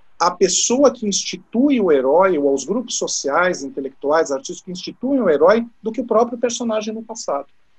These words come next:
Nós lemos esse personagem a partir da interpretação que se fez deles, não é? E que ganhou formas em bronze, em mármore, não é? Ou em outros materiais, não é? Em ferro, nas nossas cidades, não é?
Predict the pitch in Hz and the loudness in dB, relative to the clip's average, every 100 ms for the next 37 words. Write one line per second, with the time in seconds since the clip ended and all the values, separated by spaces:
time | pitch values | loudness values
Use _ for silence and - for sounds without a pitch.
0 | _ _ _ - 156 160 151 226 240 196 | _ _ _ -2 0 0 2 2 2 0
1 | 170 - 147 139 135 160 208 175 151 151 | -4 -4 -4 -4 -4 2 2 2 -2 -2
2 | 160 - 214 190 202 208 196 190 185 - | -2 -2 -8 -4 -2 0 -2 -4 -2 -4
3 | - 254 233 - _ _ _ - - 156 | 0 0 -2 -6 _ _ _ -10 -8 -8
4 | - 165 135 117 - 151 143 113 104 110 | -2 2 2 0 -4 0 0 0 -6 -8
5 | 143 160 139 151 160 165 156 175 190 - | -6 -6 -8 0 0 2 2 4 4 2
6 | - 165 170 160 147 135 131 147 180 185 | 4 6 4 -4 -6 -2 0 0 0 -2
7 | 120 117 107 _ _ _ - 139 139 135 | -2 -6 -8 _ _ _ -10 -4 -2 0
8 | 131 117 - _ _ _ _ _ - _ | -2 -4 -6 _ _ _ _ _ -20 _
9 | _ - 120 135 156 190 127 127 113 104 | _ -6 0 4 4 4 2 -2 -4 -4
10 | 117 156 180 - _ - 151 180 147 147 | -4 -4 -6 -14 _ -2 4 4 4 -2
11 | 147 135 127 120 120 131 175 170 131 123 | -4 -6 -6 -4 -2 2 4 4 0 -4
12 | 139 120 - 165 180 143 131 143 143 156 | -8 -8 0 2 2 0 -4 -4 -2 -4
13 | - 165 - - 214 180 123 101 92 90 | -4 -10 -10 -8 -8 -4 -4 -4 -10 -18
14 | 101 151 | -10 -10